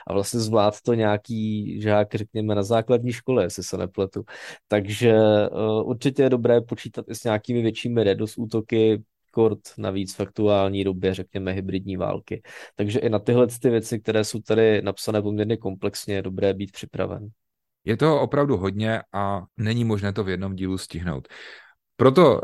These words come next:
Speaker 2: jsme se dneska podívali jenom na takové ty nejvíce zásadní věci, které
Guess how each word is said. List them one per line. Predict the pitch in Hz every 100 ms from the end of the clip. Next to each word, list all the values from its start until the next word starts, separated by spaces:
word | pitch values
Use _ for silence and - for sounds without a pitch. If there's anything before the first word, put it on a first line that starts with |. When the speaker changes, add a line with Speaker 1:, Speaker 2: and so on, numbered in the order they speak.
| -
Speaker 2:
jsme | - 117
se | 151
dneska | 139 - 143
podívali | 120 120 135 139
jenom | 127
na | 123
takové | 131 131 131
ty | -
nejvíce | 123 117 131 135 143
zásadní | 107 110 107 131 139 120
věci, | 95 - 123
které | 120 - 120